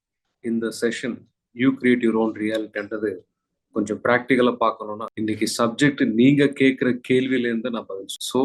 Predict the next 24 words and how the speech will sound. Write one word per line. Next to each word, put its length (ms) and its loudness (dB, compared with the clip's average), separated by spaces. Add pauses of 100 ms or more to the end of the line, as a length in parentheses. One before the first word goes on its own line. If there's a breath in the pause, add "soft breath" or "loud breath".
உங்களுக்கு 460 4 (160)
எந்த 240 2
மாதிரி 360 4 (480)
சப்ஜெக்ட் 500 -6
வேணும்ன்றது 600 -2 (640 soft breath)
நீங்களா 400 4
கிரியேட் 400 0
பண்ண, 200 0 (160)
பண்ணி, 180 2 (340)
பண்ண 160 0
போறோம். 320 -4 (400)
ஒரு 120 -14
சின்ன 260 -2
இன்ட்ரோடக்ஷன் 500 -2
கொடுக்கணும்னா, 480 -8
நம்ம 220 -8
சின்ன 240 -2
வயசுல 560 -2
இருந்து, 220 -2 (240)
பிறந்ததுல 500 -2
இருந்து 200 -6 (220)
இன்னைக்கு 360 -4
வரைக்கும் 360 -4
நம்ம 320 2